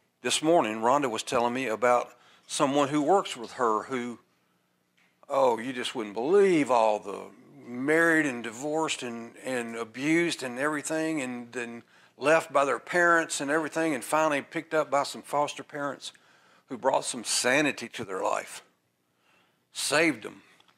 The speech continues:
so they can have a marriage and a family and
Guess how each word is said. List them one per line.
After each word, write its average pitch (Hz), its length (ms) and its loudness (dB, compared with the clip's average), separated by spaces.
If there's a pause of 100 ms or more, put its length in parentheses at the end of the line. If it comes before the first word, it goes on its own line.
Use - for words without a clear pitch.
(880)
so 135 180 0
they 127 180 2
can 123 320 -6 (460)
have 156 220 4
a 117 80 2
marriage 131 460 2
and 120 100 -4
a 107 40 -10
family 131 540 0
and 110 300 -12